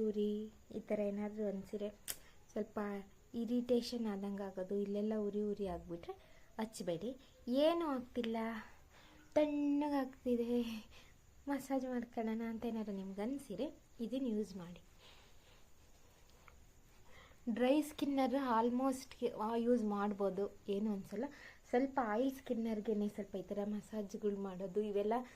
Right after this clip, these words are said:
ಸ್ವಲ್ಪ ಅವರಿಗೆ ಪಿಂಪಲ್ಸ್ ಆಗೋದು ಜಾಸ್ತಿ, ಅವ್ರು ನೋಡ್ಕೊಂಡು ಮಾಡ್ಕೊಳ್ಳಿ. ನೋಡಿ, ಸ್ವಲ್ಪ ನಿಮ್ಮ ಕುತ್ತಿಗೆ ಹತ್ರ ಎಲ್ಲ ನೀಟಾಗಿ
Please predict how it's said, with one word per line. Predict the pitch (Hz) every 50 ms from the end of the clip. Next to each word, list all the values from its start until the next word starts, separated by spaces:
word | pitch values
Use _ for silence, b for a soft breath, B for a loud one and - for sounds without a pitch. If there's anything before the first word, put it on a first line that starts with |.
| B B B B B -
ಸ್ವಲ್ಪ | 233 226 - - 233 226
ಅವರಿಗೆ | 220 214 233 214 226 226 233
ಪಿಂಪಲ್ಸ್ | 220 208 208 202 240 220 220 220 220
ಆಗೋದು | 202 190 208 202 175 196
ಜಾಸ್ತಿ, | 190 190 185 - - - 214 226 302 339 - - b b b b b b - 269
ಅವ್ರು | 294 302 294 302 285
ನೋಡ್ಕೊಂಡು | 269 269 285 285 269 - 277 254 247 226
ಮಾಡ್ಕೊಳ್ಳಿ. | 214 190 180 - - - 180 208 285 294 - - -
ನೋಡಿ, | 240 240 269 285 294 - - - - - - - - B B B B B B B B B - - - - - - - - - -
ಸ್ವಲ್ಪ | 254 240 247 254 247 240
ನಿಮ್ಮ | 240 226 220
ಕುತ್ತಿಗೆ | - 254 254 - - 269 247
ಹತ್ರ | 240 240 - 233 226 220 202
ಎಲ್ಲ | 196 196 208 220 247 254 247
ನೀಟಾಗಿ | 240 220 226 240 233 220 220 - 269 269 277